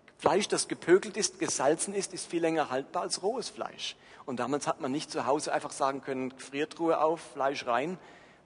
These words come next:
Gab's nicht. Ein heißes Land ohne die Möglichkeit zu kühlen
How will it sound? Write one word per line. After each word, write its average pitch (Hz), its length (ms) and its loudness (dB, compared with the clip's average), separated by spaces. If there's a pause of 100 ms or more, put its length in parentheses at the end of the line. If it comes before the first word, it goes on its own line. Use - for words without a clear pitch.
(220)
Gab's - 280 2
nicht. 113 200 -4 (140)
Ein 131 120 0 (140)
heißes 190 380 4
Land 170 340 2 (100)
ohne 165 220 -2
die 160 120 -4
Möglichkeit 143 500 -4
zu - 100 -8
kühlen 175 420 -6